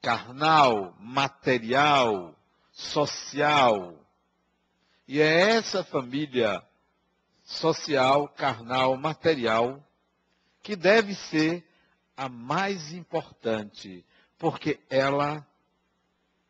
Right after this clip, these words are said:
é com ela que nós convivemos,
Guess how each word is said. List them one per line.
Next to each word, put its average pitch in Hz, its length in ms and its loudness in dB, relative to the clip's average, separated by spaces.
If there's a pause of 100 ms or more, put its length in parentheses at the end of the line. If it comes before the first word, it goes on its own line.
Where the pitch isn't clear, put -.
(920)
é 139 120 -2
com 151 260 -4
ela 135 480 0 (500)
que 135 160 -4
nós 117 380 -2 (420)
convivemos, 127 960 -2